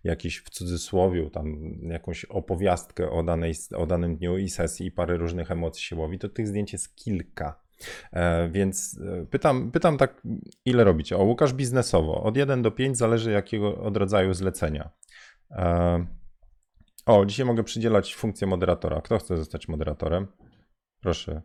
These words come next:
teraz u-, <laughs> Marcin z reguły wygrywa. Marcin, uwaga, czekaj. A, o, Ry-, Ryszard, zostałeś moderatorem.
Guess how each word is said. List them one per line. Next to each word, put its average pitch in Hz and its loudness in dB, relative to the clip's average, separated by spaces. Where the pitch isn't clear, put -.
teraz - -6
u-, - -16
<laughs> - -14
Marcin 113 4
z 90 0
reguły 90 2
wygrywa. 95 2
Marcin, 104 2
uwaga, 87 2
czekaj. 85 -6
A, 220 2
o, 98 0
Ry-, 120 6
Ryszard, 107 4
zostałeś 87 -2
moderatorem. 80 -2